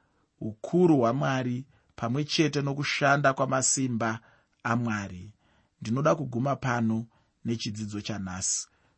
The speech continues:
Muchidzidzo chinotevera, tinenge tichipedzisa bhuku raMapisarema, bhuku ratakatarisa kwenguva yakareba, rwendo rwatakafamba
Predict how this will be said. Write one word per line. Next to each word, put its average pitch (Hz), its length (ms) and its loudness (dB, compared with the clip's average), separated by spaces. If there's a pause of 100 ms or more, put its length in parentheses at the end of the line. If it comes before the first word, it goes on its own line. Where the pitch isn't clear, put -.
Muchidzidzo 131 520 -2
chinotevera, 143 720 -2 (400)
tinenge 156 480 -2
tichipedzisa 120 1000 -4 (1120)
bhuku 151 380 0 (800)
raMapisarema, 107 1040 -6 (720)
bhuku 147 280 -4
ratakatarisa 131 920 -4 (420)
kwenguva 123 380 -6
yakareba, 110 760 -2 (720)
rwendo 113 540 2
rwatakafamba 131 1000 0